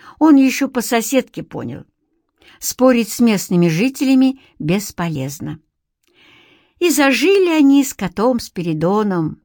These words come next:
как в той сказке, тихо, мирно,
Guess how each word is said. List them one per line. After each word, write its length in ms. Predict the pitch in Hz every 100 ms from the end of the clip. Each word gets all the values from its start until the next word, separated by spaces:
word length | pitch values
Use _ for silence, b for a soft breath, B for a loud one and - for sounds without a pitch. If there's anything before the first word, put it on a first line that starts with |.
| _ _ _
как 180 | 202 -
в 80 | -
той 180 | 208
сказке, 760 | 202 - 160 156 151 - - - _ _ _ _ _
тихо, 600 | - 285 302 - 254 247 _
мирно, 640 | 165 196 254 220 202 202